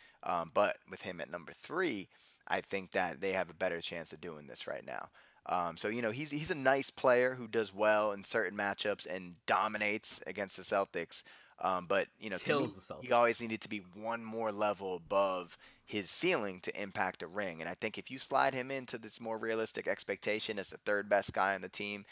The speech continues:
Speaker 1: Chris Middleton's gonna really, really make a difference this year.
Speaker 2: Yeah, I, I, I do have Middleton on my list as well, so I'll, I'll talk a little bit about him, him later. But, you know, I do think you're totally right in the aspect.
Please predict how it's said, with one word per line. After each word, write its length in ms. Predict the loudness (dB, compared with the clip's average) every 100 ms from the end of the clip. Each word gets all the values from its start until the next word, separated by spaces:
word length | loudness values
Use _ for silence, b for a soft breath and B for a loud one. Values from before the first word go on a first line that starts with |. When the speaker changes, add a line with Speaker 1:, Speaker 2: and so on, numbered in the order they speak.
| B
Speaker 1:
Chris 240 | B -4 -2
Middleton's 540 | -2 -2 -2 -6 -8 B B -2
gonna 260 | -2 0
really, 600 | -6 -6 -4 -2 -2 -4
really 440 | -8 -4 -2 -2 -4
make 200 | -6 -6
a 60 | -4
difference 420 | -6 -6 -10 -12
this 160 | -10
year. 160 | -10 -10 -14 _ b b b b
Speaker 2:
Yeah, 320 | -6 -4 -2 -2
I, 140 | -2 0 4
I, 160 | 6 6
I 20 |
do 100 | 6
have 140 | 4
Middleton 300 | 4 2 2
on 100 | 0
my 80 | 2
list 260 | -2 -2 -4
as 140 | -4
well, 200 | -2 -2
so 120 | 0 0
I'll, 120 | 2
I'll 100 | 0
talk 260 | 0 -2 -2
a 40 |
little 180 | -2 -2
bit 200 | -2 -4
about 300 | -4 -6 -6
him, 380 | -4 -4 -6 -8 -4
him 300 | -2 -2 -4
later. 420 | -4 -2 -2 -4
But, 280 | -2 -2 -2 -2
you 140 | -2
know, 80 | 0
I 80 | -2
do 180 | -2 -4
think 240 | -2 -4
you're 120 | -6
totally 320 | -4 -2 -2
right 260 | -4 -6 -6
in 80 | -4
the 80 | -6
aspect. 400 | -6 -8 -10